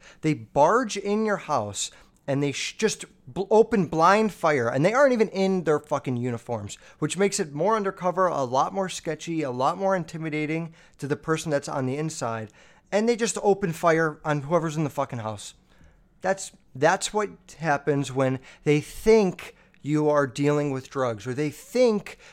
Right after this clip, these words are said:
that you have involved with, or you're involved with your boyfriend's drug trafficking packages that are coming in. They, they don't even know. They think, okay? Let's go back to what I was just talking about with all the white people that are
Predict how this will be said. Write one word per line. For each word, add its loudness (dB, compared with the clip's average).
that 0
you -2
have 4
involved 2
with, -4
or 0
you're 2
involved 2
with -12
your -8
boyfriend's -4
drug -2
trafficking -4
packages -8
that -10
are -8
coming -10
in. -12
They, -4
they 6
don't 4
even 4
know. 6
They 2
think, -2
okay? -2
Let's -2
go 6
back 4
to -8
what 2
I 4
was -2
just -12
talking -4
about 0
with -8
all 4
the -6
white 0
people -2
that 0
are -2